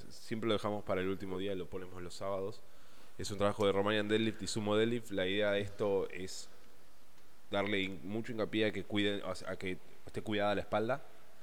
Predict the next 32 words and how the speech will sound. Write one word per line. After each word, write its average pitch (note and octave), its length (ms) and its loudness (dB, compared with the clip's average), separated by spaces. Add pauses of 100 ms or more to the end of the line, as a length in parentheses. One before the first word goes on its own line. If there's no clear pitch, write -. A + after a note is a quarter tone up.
(340)
Eh, F2 580 0
o-, F2 200 -4
es D2 180 -4
un G2 80 -4
trabajo F#2+ 260 0
muy, G2 180 0
muy G2+ 340 -2
centrado G2+ 420 0
en G2 60 0
los F2 120 0
glúteos, G#2+ 480 0 (580)
eh, E2+ 840 -4
sobre E2+ 200 -6
todo F#2 180 -2
los E2+ 120 -2
sumo F2+ 260 -2
deadlift. G#2 300 0 (1800)
No A#2 220 2
se A2 180 -2
maten A2 320 -2
con G2+ 140 -2
el G2 100 -2
peso, A#2+ 380 -2 (120)
la G#2 180 2
idea G2+ 540 4
es G2 320 -4
agarrar F#2+ 400 0
y G#2 60 2
hacerlo G2 380 0
bien G#2+ 340 2
y G#2+ 80 -2
hacerlo, F#2+ 600 -2